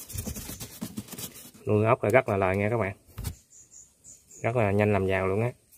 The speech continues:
Ừ. Quá trời luôn các bạn ơi.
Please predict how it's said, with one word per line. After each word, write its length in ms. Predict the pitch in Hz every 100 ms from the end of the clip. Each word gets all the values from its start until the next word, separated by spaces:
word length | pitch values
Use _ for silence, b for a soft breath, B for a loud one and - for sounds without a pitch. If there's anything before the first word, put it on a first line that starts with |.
| - _ - _ - _ _ _ _ _ _ _ _
Ừ. 80 | 110 110 - _ _ - - - - -
Quá 260 | 104 113 135
trời 260 | - 90 87
luôn 140 | 92
các 80 | 110
bạn 120 | 104
ơi. 100 | 101